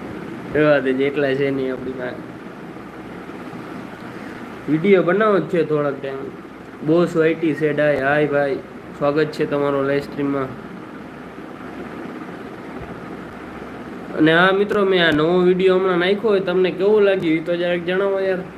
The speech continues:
આવા વીડિયો આગળ બનાવવા જોઈએ કે નહીં? આ મેં નવો વીડિયો નાખ્યો તો, જોયું તો છે ને તમે બધાએ? હું બહુ ખોટું બોલું, બહુ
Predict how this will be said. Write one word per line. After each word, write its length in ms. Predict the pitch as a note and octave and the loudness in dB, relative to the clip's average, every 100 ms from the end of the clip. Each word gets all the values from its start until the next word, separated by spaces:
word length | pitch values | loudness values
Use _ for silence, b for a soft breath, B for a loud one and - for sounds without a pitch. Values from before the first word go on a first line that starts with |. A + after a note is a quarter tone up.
| - - - - | -14 -14 -14 -6
આવા 180 | C#3 D#3+ | 2 4
વીડિયો 360 | E3 E3+ F3+ F3 | 4 4 6 6
આગળ 220 | F3 F#3 | 6 4
બનાવવા 400 | E3 E3 F#3 F#3+ | 4 4 4 4
જોઈએ 180 | G3 G3+ | 4 4
કે 160 | G3 | 4
નહીં? 300 | F3+ F#3 F3 F3+ - - - - - - - - - - - - - - - - - - - - | 4 4 2 -4 -10 -16 -16 -16 -16 -16 -18 -18 -18 -16 -16 -14 -14 -12 -12 -12 -12 -12 -8 -2
આ 20 | C3 | 4
મેં 220 | C3+ C#3 | 6 6
નવો 200 | D#3 D#3+ | 6 6
વીડિયો 300 | D#3+ D#3+ D3+ | 4 4 4
નાખ્યો 380 | D3+ D#3 D#3+ C#3+ | 4 2 2 0
તો, 300 | C3 C3 B2+ | 0 -2 -2
જોયું 400 | C3+ D#3+ E3+ F3 | 2 4 6 4
તો 100 | F3 | 0
છે 180 | G#3 | 0
ને 80 | A3+ | 0
તમે 260 | G#3+ G3+ F#3 | 2 2 2
બધાએ? 260 | D#3 C#3 A#2+ - - - - - - - - - - | 2 0 -2 -10 -16 -16 -14 -14 -14 -14 -14 -14 -4
હું 100 | D#3 | 0
બહુ 200 | D#3+ E3+ | 4 4
ખોટું 360 | E3 E3+ E3 E3 | 2 0 0 0
બોલું, 440 | D#3 E3 D#3 C3 | 2 4 2 2
બહુ 360 | C#3+ D#3 E3 | 2 4 4